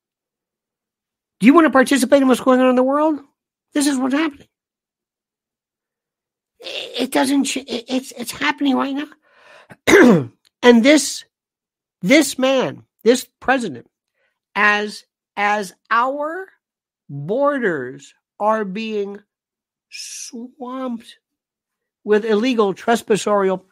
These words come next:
sovereign burglars, 'cause he knows he's out. He's doing a Hail Mary.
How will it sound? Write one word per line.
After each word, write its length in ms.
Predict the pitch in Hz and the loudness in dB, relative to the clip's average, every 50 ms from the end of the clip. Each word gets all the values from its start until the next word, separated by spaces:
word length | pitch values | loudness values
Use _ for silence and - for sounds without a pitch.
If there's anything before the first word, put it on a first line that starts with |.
| _ _ _ _ _ _ | _ _ _ _ _ _
sovereign 640 | - - - 226 226 233 233 202 214 202 190 170 | -14 -4 -2 2 2 2 2 0 -2 -4 -4 -2
burglars, 600 | 170 202 220 247 226 165 127 113 120 - - - _ _ _ _ _ _ _ _ _ _ _ _ _ _ _ _ _ _ _ - - - _ _ _ _ _ _ - - | 0 0 0 -2 -2 -4 -6 -8 -8 -12 -16 -20 _ _ _ _ _ _ _ _ _ _ _ _ _ _ _ _ _ _ _ -20 -20 -20 _ _ _ _ _ _ -6 -2
'cause 160 | 160 156 131 | -2 -2 0
he 180 | 175 220 247 | 0 0 0
knows 440 | 240 214 190 175 170 165 160 151 - _ _ _ | 2 2 4 4 4 2 0 -2 -8 _ _ _
he's 380 | _ - 208 208 202 175 - | _ -10 -6 -4 -4 -6 -6
out. 400 | - 185 180 170 135 - _ _ _ _ _ _ _ _ _ _ _ _ _ | -4 -4 -2 -2 -4 -6 _ _ _ _ _ _ _ _ _ _ _ _ _
He's 260 | - 226 240 247 208 | 0 2 2 2 4
doing 240 | 208 226 202 185 170 | 4 4 4 4 2
a 60 | 160 | 2
Hail 240 | 151 175 190 180 160 | 2 2 2 2 2
Mary. 400 | 156 156 151 143 123 104 - | 0 -2 -2 -4 -6 -8 -12